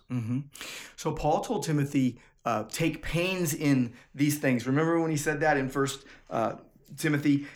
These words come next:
He's saying, "Take pains in what," right? He says, "Practice these things, devote yourself to them so your progress may be evident to all."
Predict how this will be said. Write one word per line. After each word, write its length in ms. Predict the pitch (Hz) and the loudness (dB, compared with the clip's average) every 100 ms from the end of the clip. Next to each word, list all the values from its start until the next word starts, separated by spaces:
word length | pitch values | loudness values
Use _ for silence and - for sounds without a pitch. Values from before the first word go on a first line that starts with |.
| - | -6
He's 240 | 156 143 - | -2 0 2
saying, 600 | 240 285 240 - 147 143 | 2 2 2 -2 -10 -2
"Take 220 | 180 160 | -2 0
pains 300 | 175 156 139 | 2 2 0
in 320 | 147 135 117 | 2 2 2
what," 400 | 135 175 - - - | 2 4 2 -2 -2
right? 340 | 120 165 - - - | 2 2 -2 -12 -14
He 100 | - 147 | -6 -2
says, 160 | 156 | -2
"Practice 520 | 135 170 185 226 208 | 2 4 4 2 -4
these 280 | 190 214 214 | 0 0 0
things, 400 | - 214 190 143 | 0 0 2 2
devote 560 | 127 127 175 202 - - | 0 2 2 2 -4 -8
yourself 420 | 185 175 190 180 | -4 0 0 0
to 140 | 180 185 | 0 -2
them 120 | 180 | 0
so 140 | - | 0
your 160 | 160 160 | 2 0
progress 640 | - 143 156 156 165 165 - - - - | 0 2 2 2 0 0 -6 -14 -16 -4
may 200 | 139 151 | 0 0
be 220 | 151 143 | 0 0
evident 300 | 151 147 139 | 0 2 0
to 60 | 139 | 0
all." 380 | 160 139 - | 0 0 -4